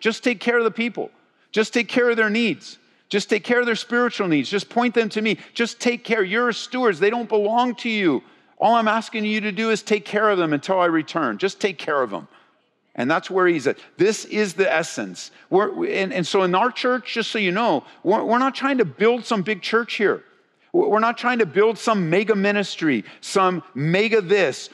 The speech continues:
or mega that to create some celebrity atmosphere. We just want to serve the Lord. Those, th-, th-, whether the church is larger or smaller, all depends upon the Lord. It's his church. But I'll tell you this, I think we've been taught well.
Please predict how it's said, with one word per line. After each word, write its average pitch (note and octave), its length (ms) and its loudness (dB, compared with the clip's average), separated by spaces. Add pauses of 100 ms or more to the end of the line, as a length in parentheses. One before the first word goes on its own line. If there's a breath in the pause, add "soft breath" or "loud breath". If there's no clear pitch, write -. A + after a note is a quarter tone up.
or D#3 180 2
mega F#3+ 460 2
that E3 560 0
to E3 80 -2
create G3+ 340 0
some G#3 200 -2
celebrity G#3 720 2
atmosphere. F#3 680 0 (180 loud breath)
We E3 120 4
just A3 220 -2
want B3 140 0
to A3 60 0
serve A3 300 0
the G3+ 100 2
Lord. F#3+ 380 2 (300 soft breath)
Those, A3 280 0
th-, - 240 -6
th-, A#3+ 260 -4
whether G#3+ 300 2
the G#3 120 2
church A3+ 360 -2
is D3 180 0
larger A#3 640 2
or E3+ 180 0
smaller, A3+ 640 2 (200 loud breath)
all G3 140 4
depends F#3+ 340 0
upon E3 300 0
the C3+ 60 -2
Lord. B2+ 320 0 (220)
It's F#3 180 -2
his C4+ 220 0
church. - 560 0 (720)
But C#3 120 2
I'll F3+ 100 2
tell G#3+ 180 -2
you A3+ 100 -2
this, A#3 300 2
I C3+ 100 0
think E3 240 -4
we've F#3 140 -2
been F#3 160 0
taught F#3+ 300 0
well. G#3 360 2